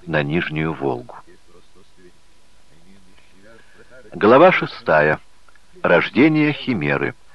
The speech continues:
Восемьсот девятый, восемьсот тридцать восьмой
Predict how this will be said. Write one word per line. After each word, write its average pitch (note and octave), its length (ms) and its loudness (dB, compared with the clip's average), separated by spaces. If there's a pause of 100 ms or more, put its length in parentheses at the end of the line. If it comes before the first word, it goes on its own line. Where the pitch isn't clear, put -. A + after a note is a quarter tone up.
(260)
Восемьсот D#2 600 -4
девятый, A2 580 -2 (320)
восемьсот - 640 -2
тридцать - 520 -8
восьмой D2+ 580 -6